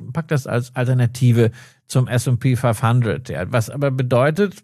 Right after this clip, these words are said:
ich verzichte auf eine ganze Menge Branchen, auf eine ganze Menge Geschäftsmodelle. Oder, ähm, sage ich, ich mache das zusätzlich zum S und P five hundred. Also der kapitalisierungsgewichtete S und P five hundred und nochmal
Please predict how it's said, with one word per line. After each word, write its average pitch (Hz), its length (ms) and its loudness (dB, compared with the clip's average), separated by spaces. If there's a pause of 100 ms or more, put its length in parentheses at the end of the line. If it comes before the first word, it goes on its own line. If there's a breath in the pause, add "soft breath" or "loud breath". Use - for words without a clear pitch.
(120)
ich 135 120 -6
verzichte 131 480 -2
auf - 100 -6
eine 113 100 -2
ganze 110 320 -2
Menge 104 240 -2
Branchen, 120 460 2
auf 107 100 0
eine 120 100 2
ganze 113 320 -2
Menge 113 400 -4
Geschäftsmodelle. 113 960 -4
Oder, 139 360 0 (360 loud breath)
ähm, 123 320 0
sage 127 320 0
ich, 127 300 -2
ich 127 100 -2
mache 151 140 0
das - 160 -6
zusätzlich 143 800 0
zum 123 180 -2
S 107 180 -4
und 113 120 -2
P 117 120 2
five 101 280 -2
hundred. 78 180 -6
Also 120 160 -2
der 135 100 0
kapitalisierungsgewichtete 190 1160 -2
S 175 180 -2
und 180 80 -2
P 175 160 0
five 143 160 0
hundred 202 340 0
und 254 240 2 (360 loud breath)
nochmal 180 460 6